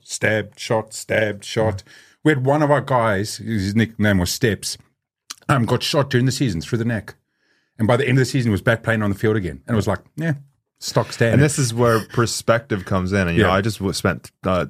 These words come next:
Speaker 2: two and a half months running, you, you know, going around the United States, running trainings for, burn, you know, burnout elimination
Speaker 1: Yeah.
Speaker 2: trainings and that into the U S and, you know, working to get my program in there. And that was one thing that some people were like, "Oh, you know, your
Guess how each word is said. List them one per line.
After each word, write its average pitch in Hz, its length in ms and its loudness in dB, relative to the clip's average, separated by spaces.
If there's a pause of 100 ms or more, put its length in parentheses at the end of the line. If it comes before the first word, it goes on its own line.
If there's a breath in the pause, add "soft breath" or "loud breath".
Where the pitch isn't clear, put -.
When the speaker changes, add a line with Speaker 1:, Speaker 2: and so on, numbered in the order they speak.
Speaker 2:
two 113 120 0
and 101 80 2
a 95 40 2
half 92 180 -2
months 87 300 -4
running, 87 360 -2
you, 90 100 -2
you 90 80 -4
know, 85 180 -2
going 87 200 2
around 87 160 2
the 85 60 -2
United 85 280 0
States, 101 280 0
running 87 200 -2
trainings 92 420 0
for, 87 240 -2
burn, 87 260 -2
you 90 60 -2
know, 82 100 0
burnout 90 300 2
elimination 87 440 0
Speaker 1:
Yeah. 92 140 2
Speaker 2:
trainings 85 320 0
and 85 120 -2
that 82 160 0
into 87 180 -2
the 85 100 -4
U 82 200 0
S 101 280 2
and, 80 220 -8 (100)
you 82 60 -6
know, 76 80 -6
working 90 400 -2
to 82 80 -4
get 85 160 -2
my 82 160 -4
program 80 440 -2 (140)
in 139 160 4
there. - 220 2 (800 loud breath)
And 120 440 2 (460)
that 120 160 2
was 117 140 2
one 110 200 2
thing 104 160 0
that 92 120 -2
some 107 220 -4
people 90 280 -4
were 90 80 0
like, 90 340 0
"Oh, 113 260 2
you 95 200 -6
know, 95 140 0
your 95 640 0